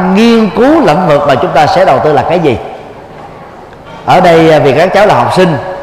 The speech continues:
nên thầy, à, xin nói cái việc đầu tư vào, vào việc học. Ba chục năm trước đó, nước Việt Nam chúng ta vì, à, bị kẻ thù vây,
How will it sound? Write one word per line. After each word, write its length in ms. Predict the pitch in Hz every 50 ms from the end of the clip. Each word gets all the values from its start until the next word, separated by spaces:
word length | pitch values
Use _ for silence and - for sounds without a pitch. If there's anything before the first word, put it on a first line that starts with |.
| - -
nên 120 | 139 143
thầy, 240 | 143 139 127 123 -
à, 100 | 127 123
xin 200 | - 160 156 156
nói 140 | 165 180 208
cái 120 | 202 214
việc 160 | 147 147 139 135
đầu 200 | 135 131 123 120 160
tư 240 | 180 190 185 156 120 - - - - - - -
vào, 160 | 131 127 120 117 117 113 110 113
vào 140 | 135 123 117
việc 220 | 131 127 - -
học. 420 | 113 110 - - - - - - - - - - - - - - - - - - - - - - - - - - - - - - - - - - - - - - - - - - - - - - - - -
Ba 340 | 143 175 190 196 - - -
chục 160 | - 147 - 156
năm 140 | 170 175 175 -
trước 200 | - 302 302 -
đó, 80 | 294 285 - - - - - - - - - - - - - 135
nước 180 | 156 220 269 202
Việt 160 | 180 147 -
Nam 200 | 160 175 175 - 180
chúng 80 | 196
ta 340 | 190 180 170 165 160 147 127 131
vì, 280 | 147 147 143 139 135
à, 260 | 135 127 127 123 120 113 113 110 110 - - - - - -
bị 300 | - 127 131 139 147 156
kẻ 260 | 147 - 165 175 202
thù 300 | 208 165 151 139 131 123
vây, 340 | 120 117 131 175 185 185 170